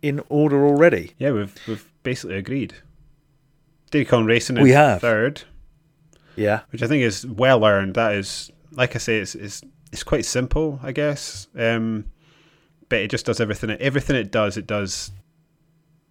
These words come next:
Speaker 2: it does almost flawlessly, and I think it deserves to be on this list. And, and in terms of memories, this is some of my favourite memories of gaming over the last year. Um,
Speaker 1: And ever for me.
Speaker 2: Yeah,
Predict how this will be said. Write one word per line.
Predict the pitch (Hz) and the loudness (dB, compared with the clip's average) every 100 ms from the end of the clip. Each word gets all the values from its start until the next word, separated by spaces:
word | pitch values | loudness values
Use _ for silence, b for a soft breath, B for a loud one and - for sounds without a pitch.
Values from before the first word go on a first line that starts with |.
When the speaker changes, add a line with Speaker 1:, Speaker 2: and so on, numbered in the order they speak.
| - | -8
Speaker 2:
it | 107 | -6
does | 98 104 - | -4 -6 -6
almost | 104 98 98 - | -4 -2 -4 -8
flawlessly, | 95 90 85 - 87 - | -8 -8 -8 -12 -12 -14
and | 98 95 | -10 -8
I | |
think | 101 | -8
it | 98 | -10
deserves | 92 92 90 - | -10 -8 -10 -10
to | |
be | 98 | -10
on | 95 | -8
this | 92 - | -8 -8
list. | 95 - | -10 -8
And, | 101 92 95 B B - | -8 -8 -10 B B -4
and | 110 | -4
in | |
terms | 98 123 117 | 0 0 0
of | 101 | -2
memories, | 104 107 110 113 123 131 - - | -2 0 0 0 -2 -4 -8 -6
this | 113 - | -6 -6
is | 107 95 - - - | -10 -12 -16 -20 -18
some | - - 110 | -10 -6 -4
of | |
my | 104 101 | -4 -4
favourite | - 101 98 | -4 -4 -4
memories | 95 95 95 90 | -6 -6 -8 -10
of | 95 - _ | -16 -18 _
gaming | - 101 95 95 - | -8 -6 -6 -10 -14
over | 104 98 | -12 -8
the | |
last | 101 98 - - | -4 -4 -6 -8
year. | 104 95 _ _ | -8 -10 _ _
Um, | 104 98 98 98 b b b b - | -8 -6 -6 -10 b b b b -10
Speaker 1:
And | 107 | -6
ever | 107 110 98 | -2 0 -2
for | - | -4
me. | 95 98 101 95 | -6 -8 -10 -6
Speaker 2:
Yeah, | 107 104 104 | -2 0 0